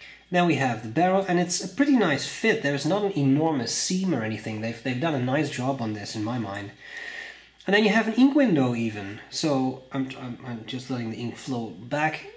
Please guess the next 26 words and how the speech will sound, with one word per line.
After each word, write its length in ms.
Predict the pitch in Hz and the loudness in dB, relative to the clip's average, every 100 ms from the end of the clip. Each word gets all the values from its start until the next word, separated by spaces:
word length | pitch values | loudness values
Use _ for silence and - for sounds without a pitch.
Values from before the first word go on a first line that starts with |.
| - | -12
Uh, 420 | 120 110 107 - - - _ _ _ _ _ _ _ _ _ - | -10 -10 -12 -14 -18 -20 _ _ _ _ _ _ _ _ _ -10
there 240 | 120 - | -10 -8
you 180 | 127 113 | -8 -8
can, 260 | 110 110 - - | -10 -14 -16 -18
I 60 | |
think 260 | 120 127 127 | -12 -12 -10
you 80 | 110 | -12
can 180 | 104 110 | -12 -12
see 220 | - 139 | -10 -8
it. 260 | - - _ - | -10 -14 _ -20
It's 120 | - | -16
a 60 | |
little 140 | 113 123 | -12 -6
hard 280 | 123 117 110 | -4 -4 -8
with 100 | 123 | -10
the 60 | 110 | -10
reflection. 600 | 107 - 101 - - - - | -12 -12 -12 -12 -12 -16 -20
Let 140 | - - | -20 -18
me 60 | |
see 120 | - | -14
if 120 | 104 101 | -12 -14
I 80 | |
can... 200 | - 104 - _ _ _ _ _ _ _ _ _ _ 262 | -14 -16 -18 _ _ _ _ _ _ _ _ _ _ -20
There 280 | 151 113 | -12 -8
you 140 | 101 101 | -6 -8
go. 140 | 98 | -14